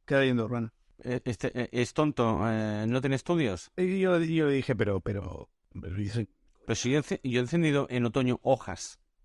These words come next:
Speaker 2: y las he hecho arder con una lupa.
Speaker 1: Y troncos y lo que quieras, puedes hacer pirólisis, puedes hacer
Speaker 2: Sí,
Speaker 1: No
Speaker 2: ¿y
Speaker 1: pasa
Speaker 2: no se lo creía?
Speaker 1: No, decía que eso era leyenda urbana.
Speaker 2: ¿Y, y no se lo pusiste en práctica?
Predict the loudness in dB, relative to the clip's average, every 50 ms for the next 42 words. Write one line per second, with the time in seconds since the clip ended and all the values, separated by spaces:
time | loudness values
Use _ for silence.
0 | _ _ -2 0 0 0 0 -2 0 4 4 6 6 6 4 0 0 0 0 0
1 | 0 -2 -2 0 0 2 2 2 0 0 -2 -2 -2 -4 -4 -6 -12 _ -20 -20
2 | -20 -20 -20 _ _ _ _ _ -8 -6 -6 -6 -4 -2 0 0 2 2 2 2
3 | 2 2 2 -2 -2 -2 -6 -2 0 2 2 2 2 0 -4 -4 -2 0 0 2
4 | 0 0 0 0 2 2 2 2 2 0 -2 -4 -6 -8 -4 -4 -2 0 2 0
5 | 0 0 -4 -10 _ _ _ _ _ _ _ -6 -2 0 2 2 2 2 2 0
6 | 0 0 -2 -4 -2 0 0 0 0 2 2 2 2 2 2 2 2 2 2 2
7 | 0 -2 -2 -2 -2 -2 -4 _ _ _ _ _ _ _ -4 -2 0 2 2 2
8 | 2 2 2 2 2 2 2 2 2 2 2 2 -2 _ _ _ _ _ _ _
9 | _ 0 0 0 2 2 2 2 2 2 2 0 0 0 0 -2 -6 -6 -4 -2
10 | -2 2 4 4 2 4 2 0 0 2 2 2